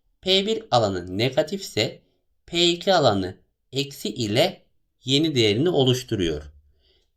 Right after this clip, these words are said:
Return P bir ok operatörü M. P bir alanını döndürüyor. Integer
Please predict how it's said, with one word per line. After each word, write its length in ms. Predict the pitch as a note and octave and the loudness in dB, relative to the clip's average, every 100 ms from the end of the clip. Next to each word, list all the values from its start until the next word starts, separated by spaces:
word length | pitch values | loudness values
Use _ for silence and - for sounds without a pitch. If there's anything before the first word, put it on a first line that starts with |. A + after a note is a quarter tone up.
| - | -6
Return 400 | D#3+ E3 C#3 E3 - _ _ _ - | -4 2 2 2 -4 _ _ _ -4
P 280 | D#3+ D#3 | 0 2
bir 240 | E3+ F#3+ F#3+ _ _ _ - | 2 -2 -6 _ _ _ -6
ok 240 | E3 - | -6 -4
operatörü 560 | G#2 G#2 F#2+ - D#3+ F3+ - _ _ | -4 -2 -4 -4 -4 -6 -12 _ _
M. 220 | - A2 E2 _ _ _ _ _ _ _ _ | -2 -2 -4 _ _ _ _ _ _ _ _
P 280 | F3+ F3 F3 | -2 0 0
bir 220 | - G#2 | 0 0
alanını 480 | F#2+ F#2 A#2+ F#3+ - _ _ - | 0 -2 -2 -2 -8 _ _ -2
döndürüyor. 600 | C#3+ B2+ G2 F2+ D#2 D2+ D2 - _ _ _ _ _ _ _ _ _ _ _ _ _ _ _ _ _ _ _ _ _ _ _ _ _ _ _ _ _ _ - | 2 2 0 -4 -6 -10 -16 -20 _ _ _ _ _ _ _ _ _ _ _ _ _ _ _ _ _ _ _ _ _ _ _ _ _ _ _ _ _ _ -4
Integer 540 | E3 F3+ F3 E3 F#3+ | -2 0 0 0 0